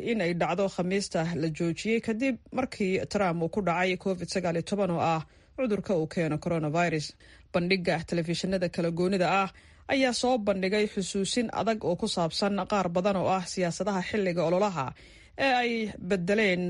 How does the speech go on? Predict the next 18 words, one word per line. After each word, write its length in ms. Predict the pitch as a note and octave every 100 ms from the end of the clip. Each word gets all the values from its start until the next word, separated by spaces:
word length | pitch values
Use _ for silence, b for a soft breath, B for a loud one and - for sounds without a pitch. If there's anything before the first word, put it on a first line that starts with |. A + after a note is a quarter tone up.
| E3+ E3+
faafitaanka 680 | F3+ E3+ F#3 A3 F#3 E3+ E3+
covid 320 | - G3 F3+
sagaal 300 | - F3+ F3+
iyo 60 | E3
toban, 280 | F3+ F#3+ F3+
taas 320 | F3 F3 G3 -
oo 120 | F3
ku 100 | A3
kalliftay 460 | - F3 E3+ - G3
in 200 | - G#3+
ka 140 | - A3
badan 300 | F3+ F3+ F3
siddeed 400 | - F3+ G3 E3
iyo 120 | E3+
toban 260 | - F#3+ F#3+
milyan 480 | F3 F3 F3+ G#3 F#3+
oo 140 | D3+ D#3+
qof 260 | G3+ G#3